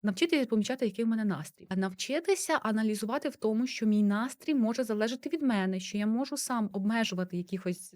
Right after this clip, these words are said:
зовнішні обставини, які на мене впливають, виключати їх, якщо я хочу тримати себе сьогодні в доброму самопочутті. І це для мене з якоїсь причини сьогодні суперважливо. Або навчитися аналізувати, а що мені піднімає настрій, тобто якісь такі маленькі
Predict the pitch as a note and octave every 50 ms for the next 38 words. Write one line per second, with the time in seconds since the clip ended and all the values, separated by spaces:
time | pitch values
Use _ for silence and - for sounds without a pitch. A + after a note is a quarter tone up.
0 | - - G#3+ G#3 G3+ G3+ F#3+ F#3+ - F3+ F3 F3 F3 - - - D4 F#4+ G#4 F4
1 | C4+ A3+ A3+ - G#3+ G#3+ G3 G3 G3 G3 F#3+ F#3 - - G3+ G3+ G3 F#3 E3 D#3+
2 | D#3 - _ _ _ _ _ _ - A#3 A3+ A#3 A#3 A3+ - G3 E3+ F3 F#3 -
3 | - C4+ F4+ G#4 - - A3+ A3 A3 - - B3 C#4+ D4+ A#3+ - - B3 C4 C4
4 | A#3 - - F#3 F3+ G3 A3 A3+ - G#3+ - F3+ F3+ G3 G#3 - - G3 F3+ F#3+
5 | A#3 B3+ A#3 F#3 D#3+ F#3 G3 G3+ G#3+ G#3 F#3+ F#3 - F#3+ F#3 F#3 F#3 G3 F#3 -
6 | G3+ F#3 - - E3+ F3+ F3 - G3+ G#3+ G#3+ F#3 E3+ F#3 G3+ G3 F3 - F3 -
7 | - F#3 F3 - - _ - - F3+ F3+ - - A#3 C#4+ C#4+ G#3+ - - E3+ E3
8 | G3 G#3 G3 F#3 - G#3 G3+ G3+ F#3+ F3+ F#3+ F#3+ F#3 F#3 F3 D#3+ C#3+ C#3 - _
9 | _ _ _ _ _ _ _ _ - F#3 F3+ E3+ E3+ G3 A#3+ E4+ G4+ F#4+ C#4+ -
10 | - C#4+ D4 - E4 - D4 C4 A#3 A3 G#3+ G3+ G3+ G#3 A3 G#3 B3 D4 - -
11 | - - F#3+ F#3 - - C4+ D#4 E4 D#4 D#4+ D#4+ D#4+ - C4+ B3+ C#4 D4+ D4+ D4+
12 | D4+ C4+ A3+ G#3 F#3 F#3 F3+ F3+ F3+ E3+ E3+ E3+ E3+ - - F3 - F#3+ F3+ -
13 | - G3 F#3 - G#3+ - - - F#3 - F#3 F3+ F3+ F#3 F#3+ G3+ G3 F#3+ F#3+ -
14 | - F3